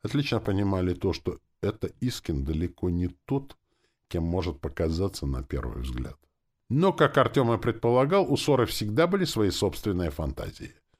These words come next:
Дождавшись, пока Артем немного расслабится и выпьет сам Треста,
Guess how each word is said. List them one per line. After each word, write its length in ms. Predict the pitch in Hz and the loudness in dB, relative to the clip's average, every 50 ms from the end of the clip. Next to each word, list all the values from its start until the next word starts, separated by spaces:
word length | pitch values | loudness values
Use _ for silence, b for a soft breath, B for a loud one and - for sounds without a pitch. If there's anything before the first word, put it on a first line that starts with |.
| _ _ _ _ _ _ _ _ _ _ _ _ _ | _ _ _ _ _ _ _ _ _ _ _ _ _
Дождавшись, 720 | - - 60 76 85 92 90 92 117 107 95 - - 82 - | -18 -10 -4 -2 -2 0 0 2 2 2 2 2 -2 -4 -2
пока 340 | - - 82 - - 85 80 | -2 -4 -2 0 0 0 0
Артем 300 | 80 78 - 98 87 80 | 0 0 0 0 0 0
немного 440 | 80 78 78 80 82 76 65 73 71 | 0 0 0 0 -2 -2 -2 -2 0
расслабится 720 | 69 69 71 - - 71 64 62 62 65 69 - - - | 0 -2 -4 -4 -4 -4 -4 -4 -4 -6 -6 -8 -10 -10
и 160 | - - 90 | -6 -4 -4
выпьет 440 | 80 80 85 73 - - 67 64 - | -2 -2 -2 -2 -4 -6 -8 -8 -6
сам 240 | - - 82 53 - | -4 -4 -4 -4 -4
Треста, 600 | - - 76 82 90 - - - - 131 143 143 | -8 -8 -8 -8 -8 -10 -10 -6 -6 -6 -6 -6